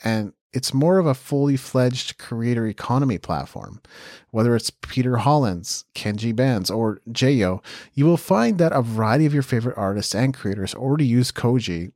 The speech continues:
including yours truly. Obviously, you can link out to all your platforms using their link in bio feature,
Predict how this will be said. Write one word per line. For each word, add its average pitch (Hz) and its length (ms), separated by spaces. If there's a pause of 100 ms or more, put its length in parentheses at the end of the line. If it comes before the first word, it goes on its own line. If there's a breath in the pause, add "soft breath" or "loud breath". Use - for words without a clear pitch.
including 117 400
yours 95 260
truly. 87 440 (600 soft breath)
Obviously, 185 460
you 151 160
can 127 160
link 120 180
out 117 220
to 110 140 (120)
all 123 200
your 131 100
platforms 101 680
using 101 200
their 95 120
link 104 180
in 110 120
bio 95 260
feature, 104 480